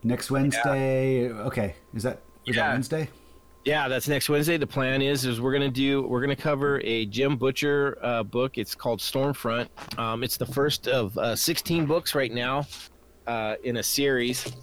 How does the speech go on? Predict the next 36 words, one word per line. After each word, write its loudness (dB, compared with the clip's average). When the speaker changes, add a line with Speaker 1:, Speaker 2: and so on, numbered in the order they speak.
Speaker 2:
Ah, -4
trying -4
to -2
attack -6
cats -6
behind -6
me. -6
<laughs> -12
And 4
then, 2
uh, 0
so 2
this 2
is, 0
this 0
is, -2
a 4
book 0
comes 0
from 2
one 2
of 2
my 2
favorite 0
series. 0
So, 2
um, -2
I -2
know 0
I 0
got -2
your 0
wife 0
to 2
read 0
it, 2